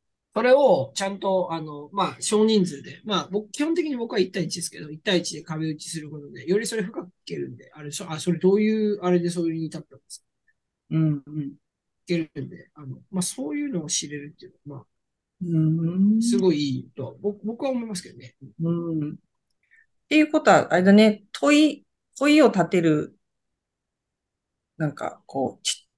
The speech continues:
Speaker 2: 力っていうか、それも大事だ。聞いて、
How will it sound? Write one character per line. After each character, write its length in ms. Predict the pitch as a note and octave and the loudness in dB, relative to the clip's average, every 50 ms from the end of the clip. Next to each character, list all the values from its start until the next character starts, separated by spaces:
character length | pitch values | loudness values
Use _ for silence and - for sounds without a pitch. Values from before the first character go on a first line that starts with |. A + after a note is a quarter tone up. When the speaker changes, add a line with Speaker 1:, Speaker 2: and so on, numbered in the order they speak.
| _ _ | _ _
Speaker 2:
力 380 | - - - - D#3 C#3+ C#3+ | -8 -6 0 2 4 4 4
っ 120 | C#3 - - | 4 2 -2
て 120 | - - | -12 -12
い 60 | - | -12
う 40 | - | -8
か、 300 | - - - A#2+ - - - | -6 -2 -2 -2 -2 -4 -6
そ 160 | - - F#3+ | -2 4 6
れ 100 | A3 A3 | 8 8
も 320 | A3+ A3 A3 G#3+ G3+ - - _ _ _ _ _ _ _ _ _ _ _ _ - | 10 10 8 6 6 2 -4 _ _ _ _ _ _ _ _ _ _ _ _ 0
大 180 | E3 E3 E3 | 2 2 2
事 100 | E3 E3 | 2 0
だ。 100 | - - - - - | -4 -6 -8 -12 -2
聞 140 | - A3 G#3 | 2 4 4
い 160 | G#3 G3 - | 4 4 4
て、 460 | - G#3 F#3+ F3 D#3 C#3+ - - - | 4 6 6 6 6 4 2 -2 -10